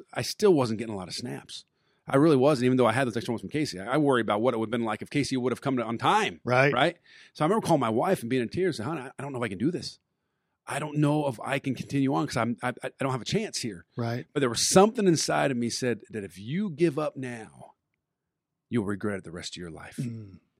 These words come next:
Speaker 1: And so I continued to move forward, continued to grind, continued to work. And there, there were a lot of sleepless nights. I woke up many times, Greg, in sweats. Swe-, not sweat, clothes. Sweats.
Speaker 2: Sweats. <laughs>
Speaker 1: Sweating.
Speaker 2: Right.
Speaker 1: You know?
Speaker 2: So that's a good lesson, whether you're a young athlete,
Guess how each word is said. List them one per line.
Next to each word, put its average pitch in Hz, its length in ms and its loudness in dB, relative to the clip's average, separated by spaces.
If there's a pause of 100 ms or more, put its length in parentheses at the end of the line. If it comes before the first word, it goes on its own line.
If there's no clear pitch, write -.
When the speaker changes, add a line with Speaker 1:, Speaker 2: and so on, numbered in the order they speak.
(140)
Speaker 1:
And 101 140 -10
so 101 200 -6
I 92 100 -8
continued 104 580 -8
to 95 380 -16
move 117 140 -6
forward, 95 260 -4
continued 113 240 -6
to 92 60 -10
grind, 101 400 -6
continued 110 180 -4
to 92 80 -10
work. 98 360 -6 (360)
And 123 140 2
there, 143 200 6
there 151 160 6
were 139 80 4
a 113 60 2
lot 110 240 4
of 135 60 -2
sleepless 147 340 0
nights. 104 160 -2
I 113 80 2
woke 151 220 4
up 123 140 4
many 127 220 2
times, 123 280 0
Greg, 104 240 -2
in 92 80 -8
sweats. - 480 -8 (480)
Swe-, 131 260 0
not 143 160 0
sweat, - 360 4 (120)
clothes. 143 520 6 (320)
Sweats. 170 640 10
Speaker 2:
Sweats. 190 160 8
<laughs> - 20 6
Speaker 1:
Sweating. 202 520 12
Speaker 2:
Right. 143 240 6
Speaker 1:
You 117 160 -6
know? 151 280 6 (180)
Speaker 2:
So 269 160 0
that's 302 240 0
a 339 60 0
good 254 200 -2
lesson, 180 380 2
whether 143 180 6
you're 143 280 10
a 117 40 2
young 147 320 4
athlete, 135 600 2